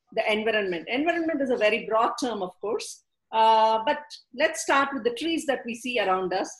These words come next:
and the birds that these trees, uh, have, multiple of them, and the monkeys, the squirrels, and a whole lot of others that are there. So, um, thank you again.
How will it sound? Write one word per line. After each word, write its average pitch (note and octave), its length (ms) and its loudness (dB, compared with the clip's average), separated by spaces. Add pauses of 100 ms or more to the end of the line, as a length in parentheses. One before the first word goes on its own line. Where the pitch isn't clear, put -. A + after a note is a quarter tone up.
(280)
and A#3 140 0
the A#3 140 2
birds C4+ 500 2
that G#3+ 220 2
these A#3+ 260 -6
trees, G#3+ 580 -8 (380)
uh, G3+ 320 4
have, G3+ 420 2 (140)
multiple A3+ 640 0
of G#3 160 -2
them, G#3+ 160 -4
and F#3+ 180 -4
the F#3 120 -2
monkeys, G#3+ 500 -6
the F#3 80 -2
squirrels, B3 460 -2
and G3+ 120 -2
a G3+ 60 -4
whole A#3 240 -2
lot G3+ 220 0
of G#3 60 -2 (140)
others F#3 320 -2
that E3 220 -6
are G3+ 160 -4
there. A3+ 200 0 (480)
So, C#4 300 4
um, A3+ 440 2 (580)
thank E4 300 2
you E4 100 4
again. A#3+ 460 0